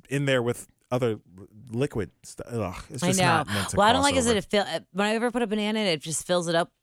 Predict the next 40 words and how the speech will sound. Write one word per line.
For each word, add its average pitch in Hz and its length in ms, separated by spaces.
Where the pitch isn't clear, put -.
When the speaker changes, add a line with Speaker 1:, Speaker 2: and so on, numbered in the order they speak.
Speaker 2:
fills 170 220
me 160 100
up 160 120
way 175 100
too 190 140
quickly, 208 420
and 185 100
then 160 100
I 156 60
don't 151 140
get 143 100
to 156 60
enjoy 139 320
more 131 300
of 127 100
the - 240
pancake, 104 520
which - 180
is, 113 240
or 131 160
more 131 240
of 127 80
the 127 240
cereal 131 460
that - 100
I'm, 147 240
that's - 240
what 139 100
I'm 135 100
really 139 140
excited 135 300
Speaker 1:
Ugh. 90 180
Speaker 2:
for. - 220
Speaker 1:
Yeah, 90 220
it's 90 180
just, - 240
it 143 60
doesn't 185 260
belong. 165 420
Nope. 190 340